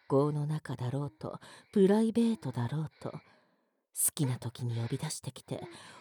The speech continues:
お構いなしでご奉仕をさせられるんだ。逆らおうとしても、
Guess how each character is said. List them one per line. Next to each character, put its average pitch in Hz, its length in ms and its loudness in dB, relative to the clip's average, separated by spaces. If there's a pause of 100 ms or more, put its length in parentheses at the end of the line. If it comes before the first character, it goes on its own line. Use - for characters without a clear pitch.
お 185 120 10
構 247 360 6
い 226 80 4
な 196 160 2
し - 100 -4
で 170 140 2
ご 131 160 4
奉 175 220 0
仕 - 180 -4
を 110 60 -6
さ 120 180 -4
せ - 180 0
ら 143 100 0
れ 170 120 0
る 185 100 0
ん 202 140 -2
だ。 - 80 -16 (1300)
逆 214 320 4
ら 220 120 6
お 226 40 4
う 220 60 0
と 180 140 -4
し - 100 -4
て 202 140 2
も、 170 260 0